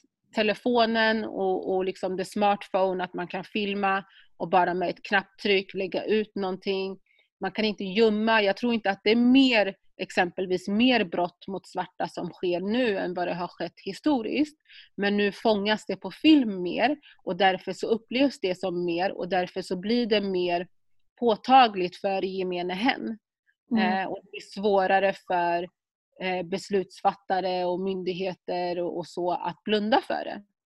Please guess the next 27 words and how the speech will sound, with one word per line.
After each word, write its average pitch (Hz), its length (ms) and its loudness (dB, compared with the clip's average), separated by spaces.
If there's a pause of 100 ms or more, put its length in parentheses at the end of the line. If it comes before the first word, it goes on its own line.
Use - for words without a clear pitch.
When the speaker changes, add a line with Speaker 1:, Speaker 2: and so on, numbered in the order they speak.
(320)
Speaker 2:
Mm. 208 480 -8 (1000)
Jag 202 600 6 (1040)
tittade 220 400 4
på 214 180 2
en 202 100 4
intervjuserie 220 1000 2
på 190 280 0
en 190 180 -2
hemsida 196 400 -2
som 190 180 -2
heter 196 180 -6
Democracy 202 600 -2
Now, 220 400 4
där 202 120 0
man 196 180 -2
pratade 190 460 0
med, 190 420 -2 (680)
eh, 180 600 4
gamla 190 640 4
svarta - 440 -4
aktivister 196 840 0
som 190 360 -2
var 185 140 0
med 185 320 0
både 185 300 -2
då 190 260 -2
och 220 260 -2